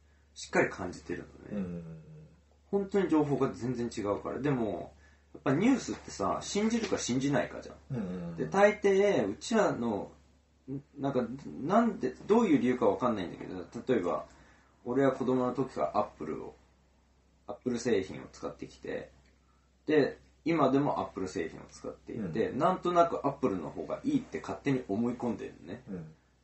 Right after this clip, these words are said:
Speaker 1: だから、なんていうのかな。ある意味、その会社に服従してしまってるっていうか、変、いつの間にかファンになってる。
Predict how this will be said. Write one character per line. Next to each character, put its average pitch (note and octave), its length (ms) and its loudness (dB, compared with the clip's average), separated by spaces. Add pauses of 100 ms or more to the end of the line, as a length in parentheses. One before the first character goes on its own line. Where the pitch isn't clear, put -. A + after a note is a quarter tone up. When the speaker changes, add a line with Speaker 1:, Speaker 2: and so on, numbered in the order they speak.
(100)
Speaker 1:
だ D3+ 120 0
か - 100 4
ら、 G2 140 4
な B2+ 160 2
ん G2+ 80 -4
て - 120 -12
い F2 40 -8
う E2 40 -8
の D#2 80 -10
か D#2+ 140 -6
な。 D2+ 200 -4 (720)
あ E3+ 100 8
る C#3+ 120 8
意 G#2 80 2
味、 F2 100 -4
そ A#2+ 200 -6
の D#3 220 2
会 E3+ 320 0
社 F3 140 -2
に D3+ 100 0
服 D#3+ 300 -2
従 D3+ 160 4
し - 120 -6
て C3 100 0
し B2+ 140 -6
ま A2+ 120 0
っ - 80 -8
て - 80 -2
る - 60 -4
っ - 40 -10
て - 140 -12
い - 40 -6
う - 20 -16
か、 - 100 -10
変、 D#3 240 -2 (220)
い A2+ 80 -6
つ - 120 -8
の D#3 100 2
間 D3 120 2
に C#3 60 2
か C3 100 0
フ - 140 -2
ァ C3 100 6
ン F#2 40 -2
に D#2+ 100 -8
な - 80 -10
っ - 60 -12
て - 120 -20
る。 - 160 -16